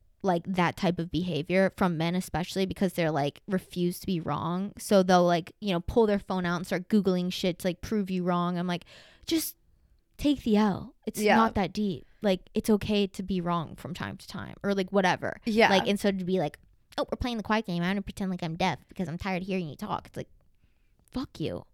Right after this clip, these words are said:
Speaker 2: Yeah. Also, it's, like, the immaturity of, like, I just
Speaker 1: Oh
Speaker 2: would,
Speaker 1: my God, yeah.
Speaker 2: I'd have to be done. Like, I'm not
Speaker 1: Mm-hmm.
Speaker 2: raising a little boy.
Speaker 1: Yeah, exactly. Yeah, it's
Speaker 2: Like,
Speaker 1: giving, like, little kid.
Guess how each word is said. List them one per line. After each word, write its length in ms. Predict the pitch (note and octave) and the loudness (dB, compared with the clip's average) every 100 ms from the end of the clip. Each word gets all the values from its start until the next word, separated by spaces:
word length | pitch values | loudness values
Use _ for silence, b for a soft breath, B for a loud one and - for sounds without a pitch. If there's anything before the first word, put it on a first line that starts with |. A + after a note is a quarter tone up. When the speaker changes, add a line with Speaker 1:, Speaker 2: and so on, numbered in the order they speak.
| _ - | _ -10
Speaker 2:
Yeah. 400 | F#3+ F#3+ D#3+ D#3+ | -2 0 0 -2
Also, 220 | - G3 C4 | -2 -6 -4
it's, 80 | |
like, 140 | C#4+ C#4 | -8 -6
the 100 | G#3+ | -6
immaturity 480 | F#3 E3+ E3+ D3 E3+ | -6 -8 -8 -6 -6
of, 140 | D#3+ | -8
like, 140 | - E3 | -6 -2
I 100 | E3+ | -2
just 140 | F3 | 2
Speaker 1:
Oh 60 | D#4 | 4
Speaker 2:
would, 60 | |
Speaker 1:
my 100 | D4 | 4
God, 220 | G#3 G3 E3 | 4 2 4
yeah. 340 | F3+ A#2 D#2 - | 2 0 0 2
Speaker 2:
I'd 100 | G#3+ | 4
have 160 | F#3 | 4
to 80 | - | 0
be 120 | F3 | -6
done. 260 | E3+ A2+ G3 | -4 -6 -4
Like, 120 | G3+ | 0
I'm 100 | G#3+ | 4
not 60 | A3 | 4
Speaker 1:
Mm-hmm. 80 | G#3+ | 4
Speaker 2:
raising 240 | G#3 G#3 | 2 2
a 40 | G3 | 0
little 140 | F#3+ | 0
boy. 400 | F3 E3+ - A3+ - | 0 -2 -4 -6 -2
Speaker 1:
Yeah, 240 | G#3 E3 | 2 2
exactly. 400 | C3+ - G2+ - | 2 -2 -4 -2
Yeah, 140 | F3+ A#2 | -2 0
it's 80 | |
Speaker 2:
Like, 100 | G3 | 0
Speaker 1:
giving, 240 | F3+ E3+ C#3 | 0 0 0
like, 180 | C3+ C#3 | -2 -2
little 220 | D#3 A#2+ | -4 -4
kid. 320 | - G#2 - | -4 -6 -6